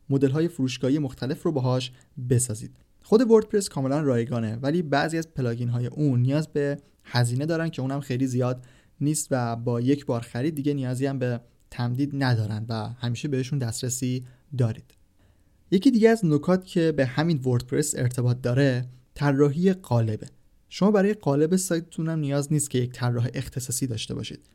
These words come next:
خیلی خوبه که طرح سایتتون خاص باشه و، اه، اختصاصی کار کرده باشید، ولی برای شروع کار هیچ لزومی نداره. قالب‌های آماده با قیمت‌های خیلی مناسب هستن که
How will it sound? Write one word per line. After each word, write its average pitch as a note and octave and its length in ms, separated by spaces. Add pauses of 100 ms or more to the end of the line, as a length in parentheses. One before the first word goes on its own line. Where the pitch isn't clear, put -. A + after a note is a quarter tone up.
(220)
خیلی A#3+ 260
خوبه D#3+ 200
که C3+ 240 (160)
طرح C3 240
سایتتون B2+ 460
خاص B2+ 280
باشه B2 360
و، B2 40
اه، A#2+ 840 (200)
اختصاصی C#3 460
کار B2 200
کرده A2+ 300
باشید، - 320 (220)
ولی G3 140
برای C#3+ 300
شروع C3 320
کار C3+ 380
هیچ F3+ 280
لزومی C3+ 520
نداره. A2 420 (560)
قالب‌های F3 580
آماده C#3 540
با B2 360
قیمت‌های B2+ 460
خیلی B2 260
مناسب A#2 420
هستن A#2+ 480
که A#2+ 280